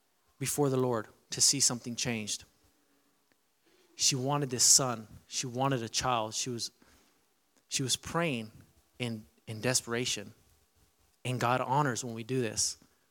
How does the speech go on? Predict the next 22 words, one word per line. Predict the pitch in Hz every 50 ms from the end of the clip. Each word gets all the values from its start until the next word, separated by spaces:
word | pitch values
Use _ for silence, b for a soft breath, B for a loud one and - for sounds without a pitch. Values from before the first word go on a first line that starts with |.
| _ _
Verse | 123 131 139 143 -
seventeen | - 151 135 143 127 - - 143 135
says, | 123 - - 123 120 113 - - - - - _ _ _ _ _ _ _ b b b b b -
Eli | 151 147 143 139 131 127
answered | 127 131 131 - 127 110
her, | 117 117 110
"Go | 98 113 135 147 175
in | 170 147
peace, | - - - - 151 123 107 - - - - - _ _ _ -
and | 127 127
may | 127 131
the | 120 120
God | 113 135 127 135 135
of | 120 135
Israel | 127 120 113 117 101
grant | - 117 117 127 - -
you | 113 113 113 - - _ _
what | - 127 120
you | 110 110
have | 107 107
asked | 117 113 117 - - -
him." | - 110 113